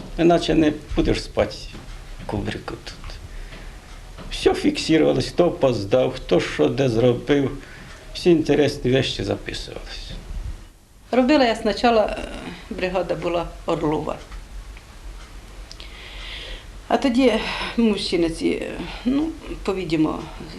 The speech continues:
Speaker 2: здоров'я не дозволило, вони вже в Гатах були, <clears throat> ушли, а прийшов до нас у бригаду, тоді молодий такий був, Черниш Ніколай.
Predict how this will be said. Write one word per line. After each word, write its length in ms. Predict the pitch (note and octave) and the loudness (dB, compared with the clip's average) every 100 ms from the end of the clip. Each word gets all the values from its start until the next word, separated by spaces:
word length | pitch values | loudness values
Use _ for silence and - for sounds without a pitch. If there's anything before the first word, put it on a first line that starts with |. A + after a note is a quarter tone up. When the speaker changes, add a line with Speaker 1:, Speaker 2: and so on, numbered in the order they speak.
| E3 | -2
Speaker 2:
здоров'я 320 | G3 B3+ A#3+ | 4 6 6
не 80 | A3 | 4
дозволило, 520 | A3 G3+ G3+ F#3+ E3 | 0 -2 0 2 2
вони 180 | E3 D#3+ | 2 2
вже 140 | D#3+ | 0
в 80 | D#3+ | -2
Гатах 280 | D#3+ B3 B3 - | -2 0 0 0
були, 240 | G#3+ G3+ - - - C#4 | -2 -2 -6 -2 4 4
<clears throat> 400 | G#3+ - - - | 4 -2 -10 -6
ушли, 460 | - - A#3+ C#4 - - | -4 0 2 2 2 0
а 180 | F3+ | 0
прийшов 540 | - - F#3+ - B3+ B3+ - - - - - | 0 -2 -2 2 2 2 -4 -14 -14 -14 -6
до 280 | G#3 - G3+ | -4 -2 0
нас 240 | G3 F#3 | 0 -2
у 40 | F3 | -2
бригаду, 640 | F#3 F#3 A#3 A3+ F#3+ - - | 0 4 2 2 -2 -4 -10
тоді 260 | E3 E3 D#3+ - - - | -8 -4 -4 -6 -8 -2
молодий 440 | F3+ E3 D#3+ A3 | 2 2 2 0
такий 340 | A3 G3 G3+ | -2 -4 -4
був, 220 | F#3 F3+ E3+ - - - - - - - - - - - - - - - - - | -6 -6 -8 -10 -16 -18 -18 -18 -18 -18 -16 -14 -14 -12 -14 -14 -14 -16 -16 -12
Черниш 500 | - G#3+ G3+ G3+ - | 0 2 4 0 0
Ніколай. 420 | C#3+ - C3+ C#3+ | -2 -4 -4 -6